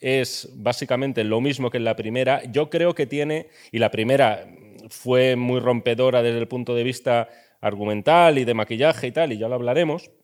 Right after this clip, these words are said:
pero yo creo que la segunda profundiza mucho en una serie de cuestiones que ya veremos cuáles son y que la hacen ser muchísimo más pretenciosa, mucho más ambiciosa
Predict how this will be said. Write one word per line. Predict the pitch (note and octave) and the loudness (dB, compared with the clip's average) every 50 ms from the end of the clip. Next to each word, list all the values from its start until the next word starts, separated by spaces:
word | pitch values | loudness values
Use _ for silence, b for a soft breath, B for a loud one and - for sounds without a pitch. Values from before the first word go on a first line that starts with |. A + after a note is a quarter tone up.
| _ _ _ | _ _ _
pero | - A#2 A#2+ | 0 0 2
yo | B2 C3+ C3+ | 2 2 2
creo | E3 E3 | 2 2
que | E3+ F3 | 4 4
la | E3+ D3+ | 2 2
segunda | - C#3+ C#3+ D3 E3+ E3+ E3 - | 2 -2 -2 0 0 0 -2 0
profundiza | - C#3 B2+ A#2+ - - - A#2+ A#2 A#2 A#2 A#2 A#2 A2+ C3+ F3 F#3 - - - C#3+ C3 C3 C3+ C3+ C3+ C3+ C3+ - - | 0 2 2 2 0 -2 -6 -4 -2 -2 -2 -4 -2 -2 -2 -2 -2 -4 -4 -4 -2 0 2 2 2 2 0 -2 -4 -6
mucho | B2 A#2 B2 C#3 C#3+ D3+ D3 D3 - - C3+ B2 C#3 - _ _ _ _ _ _ _ _ _ _ _ _ | -6 -4 -2 -2 -2 -2 -4 -6 -8 -8 -6 -6 -8 -10 _ _ _ _ _ _ _ _ _ _ _ _
en | _ - B2+ A#2+ A#2+ A#2 A#2+ B2 | _ -4 -2 0 0 0 -2 -4
una | B2+ B2+ C#3+ D3+ | -2 0 0 0
serie | - - D#3 D3 D3+ D3 | 0 0 0 2 4 4
de | C#3 B2 | 2 2
cuestiones | - B2 A2+ - - - C#3 C#3 B2+ C3 C3 - | 0 -4 -4 -4 -2 -2 -2 0 0 -2 -6 -6
que | - - A2 G#2+ | -8 -8 -8 -8
ya | G#2 G#2+ A#2 B2 B2+ B2+ B2+ B2 | -6 -2 -2 0 2 2 2 2
veremos | B2+ B2+ A#2+ C3+ C3+ B2+ B2 A#2 - | 0 0 0 -2 -2 -2 -4 -6 -6
cuáles | - B2 B2+ B2 A#2+ A#2+ - | -4 -2 -2 0 -2 -4 -4
son | - C3 B2 B2 B2+ - - _ _ _ _ | -4 -4 -4 -4 -4 -8 -16 _ _ _ _
y | C#3 B2 | -10 -2
que | - B2+ | 0 4
la | B2 B2 C3 | 6 6 6
hacen | - - E3+ D3+ | 6 4 -6 -2
ser | - F3 E3 | -4 -4 -2
muchísimo | E3 D3 C#3 C3+ C3 B2 C#3+ C3+ D3+ E3 D#3+ D3+ | -2 -2 0 0 -2 -2 -4 -6 -4 -4 -4 -2
más | C#3+ D3+ - - | -2 -4 -4 -4
pretenciosa, | _ D#3 C#3+ C3 B2+ A2+ G#2 G2+ - - B2+ C3 C3+ B2 - - - - _ _ _ _ _ _ _ _ | _ -6 -4 -2 -4 -4 -4 -4 -10 -10 -6 -4 -4 -4 -6 -12 -20 -20 _ _ _ _ _ _ _ _
mucho | B2 A#2+ - D3 | -10 -4 -2 -2
más | D3+ D#3 D3+ D#3+ | -2 0 -2 -2
ambiciosa | D3 C3+ A2 G2 G#2 F#2+ - - A2+ A2 G#2 - - A2+ A#2 | -4 -4 -4 -6 -8 -8 -8 -8 -6 -6 -6 -8 -12 -16 -16